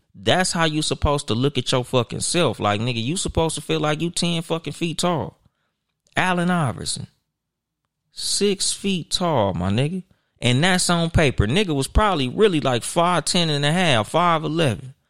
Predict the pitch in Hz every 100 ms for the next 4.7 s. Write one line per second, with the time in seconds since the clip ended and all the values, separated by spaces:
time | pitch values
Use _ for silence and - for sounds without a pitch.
0 | _ _ - 190 190 160 - 170 - 143
1 | 151 139 123 - 131 101 - - 220 196
2 | 156 - 170 156 131 127 131 120 95 127
3 | 143 - 120 110 95 - 98 92 87 117
4 | 107 - - 76 - -